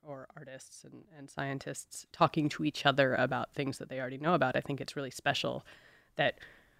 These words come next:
we have people from all different kinds of disciplines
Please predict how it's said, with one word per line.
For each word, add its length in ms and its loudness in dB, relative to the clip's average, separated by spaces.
we 120 -4
have 300 2
people 240 -4
from 200 -8
all 160 0
different 300 -8
kinds 260 -8
of 80 -14
disciplines 680 -16